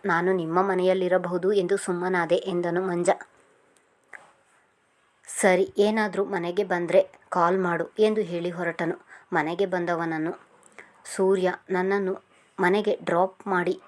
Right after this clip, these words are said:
ದೊಡ್ಡಮ್ಮ ಕಾಲ್ ಮಾಡಿದ್ರು ಹೋಗಲೇಬೇಕು" ಎಂದಳು ಸಿಂಚನ. "ಸರಿ ಬಾ" ಎಂದವನು,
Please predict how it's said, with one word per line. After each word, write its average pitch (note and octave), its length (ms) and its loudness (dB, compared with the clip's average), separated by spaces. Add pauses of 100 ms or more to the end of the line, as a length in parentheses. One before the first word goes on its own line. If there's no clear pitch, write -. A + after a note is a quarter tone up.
ದೊಡ್ಡಮ್ಮ F3+ 320 0
ಕಾಲ್ F#3 320 0
ಮಾಡಿದ್ರು F3 320 -2
ಹೋಗಲೇಬೇಕು" F3+ 720 0
ಎಂದಳು E3+ 380 -4
ಸಿಂಚನ. F3 420 -6 (1600)
"ಸರಿ F3+ 220 0
ಬಾ" F3 340 -2
ಎಂದವನು, G3 500 2